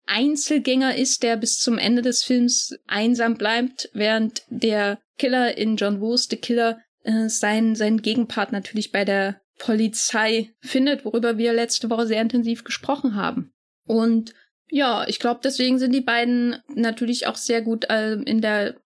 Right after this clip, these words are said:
direkten Folge zu besprechen, Der Killer und Le Samouraï. Und wenn wir über, bevor wir über Le Samouraï sprechen, ist es, glaub ich, auch wichtig, dass ebenso natürlich Jean-Pierre Melville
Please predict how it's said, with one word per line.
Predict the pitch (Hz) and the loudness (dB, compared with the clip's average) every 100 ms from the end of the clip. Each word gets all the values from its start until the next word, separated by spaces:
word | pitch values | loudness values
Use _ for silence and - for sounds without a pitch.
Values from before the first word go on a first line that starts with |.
| _ - | _ -6
direkten | 208 214 254 - | -2 -2 -2 -2
Folge | 240 - 233 220 277 330 330 - _ _ | -2 -2 0 2 2 0 -2 -6 _ _
zu | - - 277 277 269 - | -4 0 2 2 0 0
besprechen, | 254 - - 240 277 311 | -2 -2 -4 -2 0 2
Der | 254 | 0
Killer | 240 269 285 285 262 | 0 -2 0 0 -2
und | - 233 233 - | 0 0 -2 -6
Le | 247 240 | -2 -2
Samouraï. | 247 - 247 233 226 220 220 254 285 - _ _ | 0 0 2 2 0 0 2 2 0 -6 _ _
Und | 233 233 233 233 | 2 4 2 2
wenn | 226 247 | 2 4
wir | 247 233 | 2 0
über, | 233 233 226 226 220 | 0 2 2 2 0
bevor | 226 - 247 | -2 -2 0
wir | 247 | 2
über | 233 | 2
Le | 233 247 | 2 2
Samouraï | - 240 226 220 214 220 233 | 2 2 0 0 -2 0 -2
sprechen, | - 220 233 | -2 -2 0
ist | 247 | 0
es, | 226 - | -2 0
glaub | 233 226 | 0 0
ich, | 220 | -2
auch | - - | -4 -2
wichtig, | 233 277 269 254 | -2 0 -2 0
dass | 214 - | -2 0
ebenso | - 262 254 240 | 2 2 2 2
natürlich | 233 226 226 226 | 0 0 0 0
Jean-Pierre | 214 220 - 226 | 0 -2 -2 0
Melville | 214 208 196 240 294 | 0 0 2 2 2